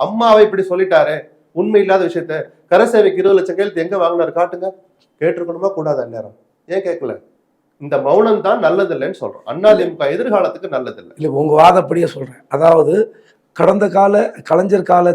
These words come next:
Speaker 2: திமுக அரசியலை இப்போ எடப்பாடி எடுக்க முடியாது, இல்ல கடந்த கால அதிமுக அரசியலை எடப்பாடி எடுக்க முடியாது. காரணம், கலைஞருடைய தலையை கொண்டு வாருங்கள்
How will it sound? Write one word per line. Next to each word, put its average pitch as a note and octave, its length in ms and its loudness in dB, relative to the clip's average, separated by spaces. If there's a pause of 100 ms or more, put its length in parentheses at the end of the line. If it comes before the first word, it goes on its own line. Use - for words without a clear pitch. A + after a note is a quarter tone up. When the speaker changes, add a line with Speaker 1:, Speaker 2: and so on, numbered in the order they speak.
(100)
Speaker 2:
திமுக F3 420 -6
அரசியலை D#3 440 0 (320)
இப்போ C#3 220 -8
எடப்பாடி E3 380 2
எடுக்க D3 200 -12
முடியாது, C3+ 220 -6 (300)
இல்ல - 120 4 (100)
கடந்த F#3+ 320 4
கால G3 100 4 (140)
அதிமுக F#3+ 460 -4 (320)
அரசியலை E3 440 0 (440)
எடப்பாடி D#3+ 340 4
எடுக்க D#3 180 -6
முடியாது. D3 200 0 (100)
காரணம், D#3+ 340 4 (200)
கலைஞருடைய G3 560 4 (120)
தலையை F#3 320 2 (160)
கொண்டு F#3+ 260 -2
வாருங்கள் F3 420 0